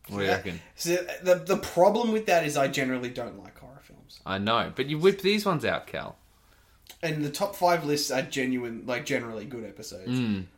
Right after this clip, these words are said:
Speaker 1: Good way to end Spooktober. Just a food for thought. Maybe people tweet us, "What would you like to see?"
Speaker 2: Yeah, do, what, what do you want an Of the Dead,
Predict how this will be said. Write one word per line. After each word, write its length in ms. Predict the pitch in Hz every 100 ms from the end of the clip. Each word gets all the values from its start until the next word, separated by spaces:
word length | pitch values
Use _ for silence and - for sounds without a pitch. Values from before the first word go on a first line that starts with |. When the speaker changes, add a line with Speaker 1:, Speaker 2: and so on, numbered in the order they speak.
| _ _ _ _ _ _ _ - -
Speaker 1:
Good 140 | 185
way 120 | 202
to 120 | 170 135
end 260 | 143 147
Spooktober. 720 | 143 127 107 - 92 90 113 - -
Just 200 | 214 214
a 60 | 240
food 260 | 233 214
for 80 | 180
thought. 340 | - 113 110 113
Maybe 240 | 147 151
people 280 | 151 147 135
tweet 280 | - 117 107
us, 140 | 143
"What 100 | 135
would 120 | 113 113
you 80 |
like 220 | 110 107 -
to 80 |
see?" 320 | 104 - 87 -
Speaker 2:
Yeah, 220 | 311 -
do, 180 | - 196
what, 380 | 185 220 220 -
what 100 | 208
do 80 | 208
you 100 | 220
want 180 | 208
an 80 | 190
Of 340 | 160 175 180 160
the 80 | 165
Dead, 520 | 151 143 143 131